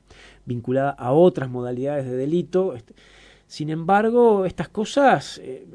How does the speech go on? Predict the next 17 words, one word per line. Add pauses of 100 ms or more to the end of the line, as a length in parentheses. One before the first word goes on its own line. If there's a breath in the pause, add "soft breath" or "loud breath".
(240)
son
treinta
años,
treinta
y
cinco
años,
cuarenta
años
de, (100)
de
impunidad,
de
crímenes
organizados.
O
sea,